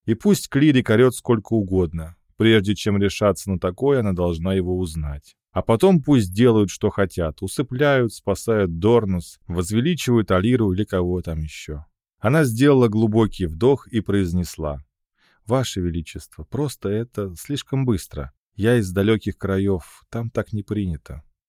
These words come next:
Рина опустила тот факт, что в действительности в мире, откуда она прибыла, нравы порой куда свободнее, чем здесь.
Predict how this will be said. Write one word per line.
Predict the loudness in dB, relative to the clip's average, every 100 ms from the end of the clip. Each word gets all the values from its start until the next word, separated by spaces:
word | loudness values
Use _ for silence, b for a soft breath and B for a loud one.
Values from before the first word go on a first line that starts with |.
| _ _ -2
Рина | 2 4 4 2
опустила | 2 -6 -4 0 0
тот | 0 -4
факт, | -2 -4 -4
что | -6 -4
в |
действительности | -4 -6 -2 -4 -2 -4 -4 -4
в | -2
мире, | 0 2 2 2
откуда | 0 -4 -2 2 2
она | 0 -2 -4
прибыла, | -6 -2 0 0
нравы | 0 2 2
порой | 2 2 2 0
куда | -2 -2 -2
свободнее, | -4 -6 -4 -4 -4 -8
чем | -10 -10 -8
здесь. | -8 -12 -14 _